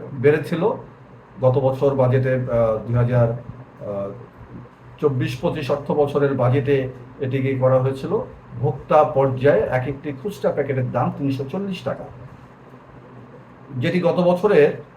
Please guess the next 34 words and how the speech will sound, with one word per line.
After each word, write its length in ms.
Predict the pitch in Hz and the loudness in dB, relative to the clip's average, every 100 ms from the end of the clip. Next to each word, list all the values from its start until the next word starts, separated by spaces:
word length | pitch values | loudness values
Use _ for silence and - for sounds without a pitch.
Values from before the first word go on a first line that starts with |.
| - - | -20 -2
শেষ 320 | - 202 185 | 6 6 6
দিকে 180 | 190 196 | -2 -2
এসে 480 | 170 143 151 143 220 - - - | 0 0 2 2 2 -6 -20 -4
এটি 220 | 180 180 | -2 0
হয়ে 200 | 175 180 | 2 4
গেল 280 | 170 165 226 - - - - | 2 0 0 -2 -10 -20 -6
তিনশো 320 | 175 180 208 | -2 0 -2
সত্তর 320 | 190 220 226 202 | -2 -2 -2 -6
টাকা। 180 | - 127 - - - - - - - - - - - - - - - | -4 -4 -8 -20 -20 -20 -20 -20 -20 -20 -20 -20 -20 -20 -20 -14 -4
ভোক্তা 400 | 175 - - 208 | -2 -2 2 2
পর্যায়ে 760 | 202 185 156 135 185 180 196 208 | 4 2 2 2 2 4 6 4
এটি 460 | 165 143 170 185 - | 2 -4 -4 -4 -4
তিনশো 300 | 143 127 175 | -6 -6 -6
সত্তর 320 | 170 170 156 - | -6 -6 -10 -4
টাকায় 260 | 151 160 | -4 -2
কেনার 320 | 160 151 151 139 | -2 0 2 2
কথা। 320 | 131 190 185 | 0 0 -2
ফুটপাতের 580 | 202 185 - 180 - 143 | -4 -6 0 0 0 -4
দোকান 300 | 123 139 156 | -2 -2 -2
থেকেও 400 | - 147 147 196 | -4 -6 -2 0
একজন 300 | 151 135 139 | 2 0 0
যদি 180 | 131 123 | 0 0
ভোক্তা 300 | 123 123 - | 0 0 -2
কিনতে 320 | 127 135 123 127 | -4 -4 -4 -4
চান, 160 | 175 | -2
এক 120 | 147 - | -4 -4
প্যাকেট 260 | 127 123 | -4 -4
কিনবেন 240 | 131 123 120 | -2 -2 -2
তিনশো 220 | 117 135 | -4 -8
সত্তর 220 | 139 175 175 | -10 -10 -8
টাকা, 140 | 160 | -6
এটা 100 | 147 | -6
সর্বোচ্চ 400 | 123 190 208 196 | -4 -2 -2 -2
মূল্য। 320 | 151 123 123 | -2 -2 -2